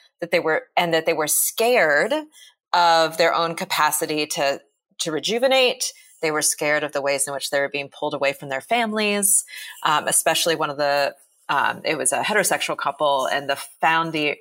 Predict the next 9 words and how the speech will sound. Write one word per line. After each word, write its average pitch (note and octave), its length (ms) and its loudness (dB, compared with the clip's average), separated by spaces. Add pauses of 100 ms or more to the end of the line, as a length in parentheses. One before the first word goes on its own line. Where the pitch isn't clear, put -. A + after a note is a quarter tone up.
the - 60 -4
founder, F3+ 280 0
who D3+ 180 0
identifies C#3+ 500 0
as C3 100 -2
female, C#3 640 -4 (540)
was E3 220 0
really, D#3 1080 -2 (160)
um, B2 640 0